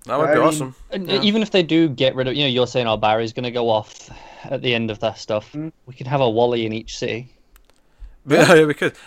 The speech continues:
Speaker 1: Here, here, here's my perfect scenario. I think is if the, if the books are going single shipping, is we then have two Flash books. One's Barry, one's Wally. Each single shipping.
Speaker 2: I'm,
Speaker 3: Yeah, I'm
Speaker 2: I'm
Speaker 3: down for
Speaker 2: not
Speaker 3: that.
Speaker 2: mad.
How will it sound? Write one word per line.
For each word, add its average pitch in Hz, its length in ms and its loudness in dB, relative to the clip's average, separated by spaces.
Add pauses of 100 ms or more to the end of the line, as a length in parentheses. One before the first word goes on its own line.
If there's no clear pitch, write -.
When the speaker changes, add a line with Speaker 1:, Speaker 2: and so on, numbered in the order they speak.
(120)
Speaker 1:
Here, 220 220 2
here, 233 200 2
here's 247 240 0
my 175 200 6
perfect 139 360 -2
scenario. 110 380 0
I 131 120 0
think 175 360 -6
is 156 100 -6
if 156 100 -8
the, 135 200 -4
if 127 120 -6
the 123 100 -6
books 120 260 -8
are 147 60 -10
going 131 140 -4
single 117 300 -4
shipping, 156 440 -4 (320)
is 120 180 0
we 123 100 2
then 135 160 4
have 135 200 2
two - 160 -6
Flash 117 380 -2
books. 110 240 -6
One's 117 180 -2
Barry, 107 320 2
one's 98 240 -6
Wally. 87 380 -4 (840)
Each 131 140 -4
single 113 260 0
shipping. 101 360 -6
Speaker 2:
I'm, 160 340 -2 (400)
Speaker 3:
Yeah, 156 240 0
I'm 175 200 2
Speaker 2:
I'm 170 60 0
Speaker 3:
down 143 140 2
for 156 40 2
Speaker 2:
not 156 100 2
Speaker 3:
that. 135 80 -2
Speaker 2:
mad. 151 340 -2